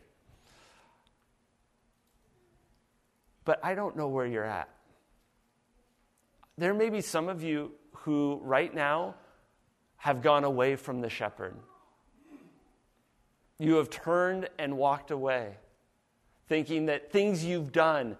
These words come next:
whether that's now or in the past, or the way you are,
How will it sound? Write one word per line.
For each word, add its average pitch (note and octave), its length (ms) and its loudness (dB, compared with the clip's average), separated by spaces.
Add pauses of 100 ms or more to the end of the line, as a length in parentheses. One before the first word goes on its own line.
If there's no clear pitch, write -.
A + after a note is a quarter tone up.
(220)
whether E3+ 240 6
that's D#3 240 4
now D#3 520 6 (280)
or E3+ 220 8
in D#3+ 100 4
the D3+ 80 0
past, - 800 -2 (800)
or F3+ 160 4
the F3 100 6
way F#3+ 260 4
you E3 300 0
are, D3+ 480 6